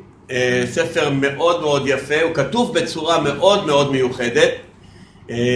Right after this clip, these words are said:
הדרך ה-, שישעיהו מתבטא לעתים קרובות, היא בצורה שקשה מאוד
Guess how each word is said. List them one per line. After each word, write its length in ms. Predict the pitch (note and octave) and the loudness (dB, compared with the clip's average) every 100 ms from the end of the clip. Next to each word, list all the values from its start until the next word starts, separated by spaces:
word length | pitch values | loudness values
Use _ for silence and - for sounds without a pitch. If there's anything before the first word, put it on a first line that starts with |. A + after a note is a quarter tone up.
| B2 B2 B2 B2+ A#2+ - | 2 0 0 -4 -8 -8
הדרך 640 | A#2+ B2 D3+ F3+ F#3 - D3 | -2 0 4 6 6 2 2
ה-, 380 | C#3 C3+ C3 | 4 6 4
שישעיהו 1000 | C3 - C3 C3 C#3 C3+ C3 B2+ D#3+ F3 | 0 0 2 2 0 -2 0 2 4 4
מתבטא 460 | D3+ C3+ C#3+ - E3+ | 2 0 0 2 2
לעתים 500 | D3 C#3 C3+ D#3 - | 2 0 0 -4 -4
קרובות, 720 | C3+ C#3 C3 F3+ F3+ F3+ - - - - - - | 0 2 6 6 6 4 -8 -16 -20 -20 -20 -4
היא 280 | B2+ C#3+ C#3 | 0 2 2
בצורה 420 | C#3 C#3+ D3 E3 | 0 0 2 2
שקשה 480 | - - C#3+ - F#3+ | 0 -4 -2 0 2
מאוד 440 | F#3 E3+ E3+ - | 6 8 6 2